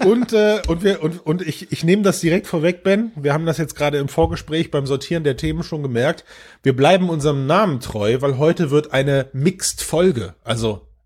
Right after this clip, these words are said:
Speaker 2: Mixed.
Speaker 1: Ja.
Speaker 2: Also Themen. Also Mixed heißt ja gemischt in Englisch. Also
Speaker 1: Ja.
Speaker 2: auch,
Speaker 1: Auch.
Speaker 2: glaub ich. O-,
Speaker 1: Ja.
Speaker 2: oder? Ich muss kurz googeln. Und wir machen gemixte Themen heute.
Speaker 1: Ja.
Speaker 2: Oh,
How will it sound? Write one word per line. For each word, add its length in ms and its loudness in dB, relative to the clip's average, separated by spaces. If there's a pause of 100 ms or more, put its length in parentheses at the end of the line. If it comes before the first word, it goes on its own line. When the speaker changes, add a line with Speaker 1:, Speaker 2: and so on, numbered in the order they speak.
(160)
Speaker 2:
Mixed. 580 -2 (400)
Speaker 1:
Ja. 160 -4
Speaker 2:
Also 240 -2
Themen. 400 4
Also 300 -2
Mixed 420 -4
heißt 200 0
ja 80 2
gemischt 420 2
in 80 -2
Englisch. 480 -2 (260)
Also 220 -4
Speaker 1:
Ja. 140 -6 (560)
Speaker 2:
auch, 380 0 (380)
Speaker 1:
Auch. 100 -10
Speaker 2:
glaub 200 0
ich. 360 -8
O-, 140 -4
Speaker 1:
Ja. 60 -8
Speaker 2:
oder? 340 2
Ich 180 -2
muss 180 -2
kurz 200 -4
googeln. 300 -8
Und 200 -4 (240)
wir 100 -2
machen 280 2
gemixte 560 0
Themen 600 0
heute. 280 0
Speaker 1:
Ja. 100 -12
Speaker 2:
Oh, 160 0